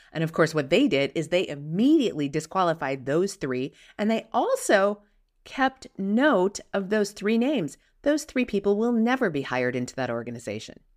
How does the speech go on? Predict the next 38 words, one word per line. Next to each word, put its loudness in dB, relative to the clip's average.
So -2
not 4
only 0
could 4
generative -2
A -6
I -8
eliminate 4
you -2
from -2
being 0
possibly -2
considered -6
for -4
a -4
job, -2
it -2
could -6
also 2
put -2
you 0
blacklisted 0
in 0
an -2
entire -2
organization. -2
So 2
you -4
have -6
to -2
be 0
really 0
careful -4
with -2
Chat -2
G -4
P -8
T -4